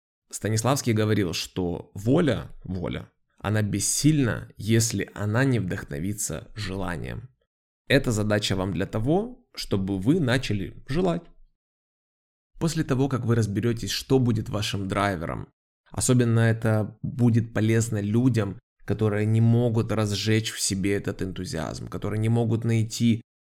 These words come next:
это вдохновение, которые не могут найти точку приложения усилий. Отправляйтесь в образы персонажей,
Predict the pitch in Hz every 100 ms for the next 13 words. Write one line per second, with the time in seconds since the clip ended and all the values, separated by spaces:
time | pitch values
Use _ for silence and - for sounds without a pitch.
0 | _ - 113 110 113 113 107 107 101 90
1 | 53 - - 101 110 117 117 117 107 110
2 | 113 123 117 - 127 123 120 110 110 104
3 | 104 104 101 98 95 - - 71 - _
4 | _ _ _ _ 117 110 131 135 143 127
5 | 98 120 113 98 95 90 - 90 - 101
6 | 80 76 64 62